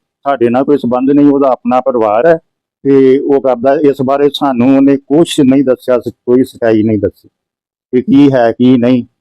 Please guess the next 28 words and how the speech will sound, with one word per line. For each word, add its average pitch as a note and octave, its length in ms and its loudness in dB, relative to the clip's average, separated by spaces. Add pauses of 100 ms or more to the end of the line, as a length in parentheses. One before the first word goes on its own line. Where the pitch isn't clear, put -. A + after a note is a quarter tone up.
(120)
ਇਸ C#3 160 0
ਕਰਕੇ C#3+ 380 -2 (140)
ਅਸੀਂ B2+ 220 0
ਤੇ, C3+ 220 0
ਮੈਂ B2+ 340 0
ਤੇ C3+ 260 0
ਅਸੀਂ B2+ 180 2
ਆਪਣੇ A#2+ 500 -2 (140)
ਪੈਨਸ਼ਨਰ A#2 460 -2
ਹਾਂ, B2+ 140 -2
ਮੈਂ A2+ 240 0
ਤੇ A2 140 -4 (560)
ਇਸ A2+ 140 -4
ਕਰਕੇ A#2 500 -2 (680)
ਅਸੀਂ B2+ 180 0
ਤੇ B2+ 100 -4
ਆਪਣਾ B2+ 260 -2
ਗੁਜ਼ਾਰਾ A#2+ 380 0
ਤੇ C3+ 180 -4
ਬਾਕੀ C3 640 0 (400)
ਸਾਡੇ B2+ 240 0
ਕੋਲ C3+ 180 2
ਇਹੋ C#3 220 4
ਹੀ C#3+ 120 0
ਮਤਲਬ B2+ 560 0
ਆਪਣਾ A#2+ 360 -2
ਮਕਾਨ A2+ 440 -2
ਆ A#2+ 140 -4